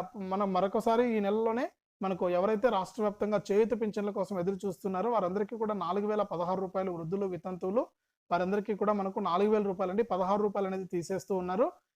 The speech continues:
ఇక ఎవరైతే వికలాంగులు నాలాంటి వారు ఉన్నారో వారందరికీ కూడా, ఆ, తప్పకుండా ప్రతి నెల కూడా ఆరు వేల రూపాయలు ఇస్తామని హామీ ఇచ్చారు. ఇక ఎట్టకేలకు ఈ హామీని నెరవేర్చడానికి సమయం అయితే ఆసన్నమైంది. ఇక రాష్ట్ర వ్యాప్తంగా మనకు ఎన్నికల ప్రక్రియ అనేది ముగిసింది. ఎన్నికల కౌంటింగ్ కూడా మనకు మరి కాసేపట్లో పూర్తవుతుంది.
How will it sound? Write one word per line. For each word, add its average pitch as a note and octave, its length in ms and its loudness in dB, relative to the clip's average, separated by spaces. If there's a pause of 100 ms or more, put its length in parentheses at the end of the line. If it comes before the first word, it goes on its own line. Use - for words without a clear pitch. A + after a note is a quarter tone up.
(100)
ఇక G#3 160 0 (260)
ఎవరైతే G#3+ 360 4
వికలాంగులు A3 480 2
నాలాంటి F#3+ 360 2
వారు G3+ 180 2
ఉన్నారో G3 240 0
వారందరికీ G3 500 2
కూడా, A3+ 260 4 (420)
ఆ, F#3 60 4 (420)
తప్పకుండా A3+ 480 2
ప్రతి G#3+ 300 0
నెల G#3+ 160 2
కూడా G#3+ 240 0
ఆరు F#3+ 200 4
వేల G#3+ 140 2
రూపాయలు F#3+ 300 0
ఇస్తామని F#3+ 360 -4
హామీ F3+ 300 -2
ఇచ్చారు. F#3+ 360 0 (320)
ఇక F3 100 -6
ఎట్టకేలకు A#3 520 2
ఈ A3+ 60 2
హామీని G3 400 0
నెరవేర్చడానికి G3 640 0
సమయం F#3+ 360 -4
అయితే G3 180 -2
ఆసన్నమైంది. F3+ 640 -4 (360)
ఇక G3 100 -4
రాష్ట్ర F#3 360 2
వ్యాప్తంగా A3+ 340 0
మనకు G#3+ 260 0
ఎన్నికల F#3+ 320 0
ప్రక్రియ G3 400 0
అనేది G3 200 0
ముగిసింది. F3+ 480 -2 (340)
ఎన్నికల G3+ 340 2
కౌంటింగ్ G3 460 0
కూడా G3+ 160 2
మనకు F#3 280 -2
మరి F#3 200 0
కాసేపట్లో G3+ 540 0
పూర్తవుతుంది. G3+ 760 0